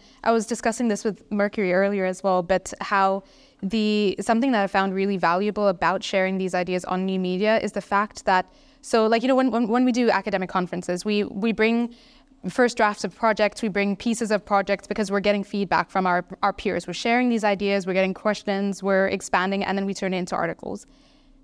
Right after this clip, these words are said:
New media is basically like that, because we share threads. I remember doing this thread about, it was like a twenty tweet defense of Isildur because I take great umbrage with the way he was represented in the Peter Jackson films.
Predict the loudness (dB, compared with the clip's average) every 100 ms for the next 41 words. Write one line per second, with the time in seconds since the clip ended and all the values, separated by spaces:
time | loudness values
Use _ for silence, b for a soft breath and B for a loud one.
0 | 2 6 6 6 4 4 2 0 -6 -6
1 | -6 0 0 0 -2 -2 0 0 0 -2
2 | -2 -6 _ -8 0 2 0 -6 b b
3 | _ -4 0 2 2 2 2 2 0 2
4 | 2 2 2 0 -2 2 4 4 4 4
5 | 2 0 0 0 0 -2 -6 -8 -2 0
6 | 0 -2 -4 -2 -2 0 0 -2 -2 0
7 | 0 2 0 -2 b -4 -2 -2 0 -2
8 | -2 -6 _ _ _ _ _ -6 -2 -2
9 | -4 -20 -20 -20 _ -8 0 2 2 2
10 | 0 0 -2 0 0 0 0 0 -2 -2
11 | -2 -2 -2 -2 -2 -2 -2 -4 -6 -8
12 | -6 -6 -8